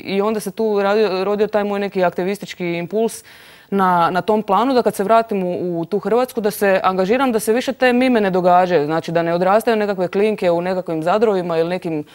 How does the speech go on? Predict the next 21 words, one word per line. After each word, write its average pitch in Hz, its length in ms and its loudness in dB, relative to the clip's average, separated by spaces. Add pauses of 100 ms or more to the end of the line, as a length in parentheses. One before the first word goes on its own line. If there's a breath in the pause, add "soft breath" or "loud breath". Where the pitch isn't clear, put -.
(140 loud breath)
drugim 202 280 -2
mjestima 220 480 0 (260 loud breath)
koje 208 200 2
ne 202 80 0
mogu 214 260 0
sa 190 120 -6
sobom 202 380 0
živjeti, 190 340 2
koje 175 180 -2
mrze 185 560 2
sebe 208 360 2
ili 180 100 -2
potiskuju 208 560 -4
sebe 214 360 0
i 196 40 -2
koje 190 140 -2
su 180 100 -10
zapravo 185 440 -2
duboko 180 280 -4
nesretne. 151 420 -6
Mislim, 139 360 -6